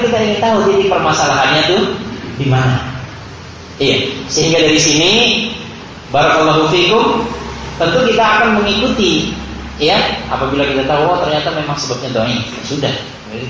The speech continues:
kita berpendapat ini do-, do-, iya.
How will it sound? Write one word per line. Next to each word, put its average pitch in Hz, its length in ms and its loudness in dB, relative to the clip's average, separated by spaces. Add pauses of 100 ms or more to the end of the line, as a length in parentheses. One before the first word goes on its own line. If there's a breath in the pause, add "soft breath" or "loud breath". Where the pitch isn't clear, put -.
kita 143 120 -4
berpendapat 117 600 -6
ini 151 200 -2
do-, 90 280 0 (600)
do-, 110 200 -12 (880)
iya. - 320 -2